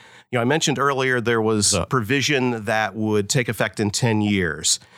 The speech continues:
Well, legislation is typically evaluated or scored based on ten-year financial projections. So with Roth contributions, an individual doesn't get a tax benefit right away. The benefit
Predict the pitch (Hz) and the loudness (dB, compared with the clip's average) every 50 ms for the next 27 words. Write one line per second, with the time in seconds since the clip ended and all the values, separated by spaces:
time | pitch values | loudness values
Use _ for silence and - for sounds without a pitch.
0 | - - _ 131 131 131 - - - 131 135 156 165 170 165 - - 160 156 160 | -20 -6 _ 0 0 0 -2 -4 -4 -2 -2 0 0 0 0 0 0 0 0 0
1 | - - 139 131 117 107 - - - - 147 - 123 120 104 95 95 92 104 104 | 0 2 2 2 2 0 0 0 -2 -2 -2 -2 -2 0 0 0 -2 -2 0 0
2 | 107 120 131 123 113 107 104 101 98 98 90 85 80 - - - - 123 120 117 | 0 0 0 0 0 0 2 2 0 0 -2 -2 0 0 0 0 0 -2 -2 0
3 | 113 107 104 110 107 98 98 - - - - _ _ _ - 123 - - - - | 2 2 2 0 0 -2 -4 -8 -14 -20 -20 _ _ _ -4 -2 0 0 0 0
4 | - 123 117 110 110 110 107 98 - - 156 170 170 156 147 143 131 - 135 120 | 0 0 0 0 0 0 0 -2 -2 0 0 2 2 2 2 0 0 0 -2 0
5 | 110 107 101 - 98 - - 101 92 104 92 82 - - - - - - - - | 0 0 -2 -4 -4 -4 -4 -2 -2 -2 -2 -2 -4 -6 -8 -4 -4 -4 -4 -6
6 | _ _ - - - - - - - - 147 139 135 147 135 156 214 262 151 - | _ _ -20 -20 -20 -20 -18 -8 0 0 2 2 2 0 -2 0 0 0 -2 -4
7 | - - 208 196 156 - 131 110 98 131 147 160 151 - 117 92 80 82 82 - | -4 -2 -2 0 0 0 -2 -2 -2 -2 0 0 0 0 0 -2 -2 -2 -4 -4
8 | - - _ _ - - _ _ _ 147 143 - 175 214 226 214 165 170 143 - | -6 -8 _ _ -20 -20 _ _ _ -4 0 0 0 0 2 0 0 -2 -2 -2
9 | 139 120 98 - 123 139 139 143 131 107 113 120 98 85 - - - 98 101 - | -2 -2 0 0 0 0 2 0 0 0 0 -2 -2 -4 -4 -4 -2 -2 -2 -2
10 | - - - 135 127 127 - 143 107 107 107 110 110 110 101 101 101 104 110 123 | -2 -2 -2 -2 -2 -2 -2 -4 -2 0 -2 0 0 0 0 0 0 0 -2 -2
11 | 139 131 - - _ _ _ - - _ _ - 123 110 175 175 180 175 - - | -4 -6 -8 -16 _ _ _ -20 -20 _ _ -8 -4 -2 0 0 0 0 -2 -2
12 | 160 147 139 - | -2 -2 -2 -4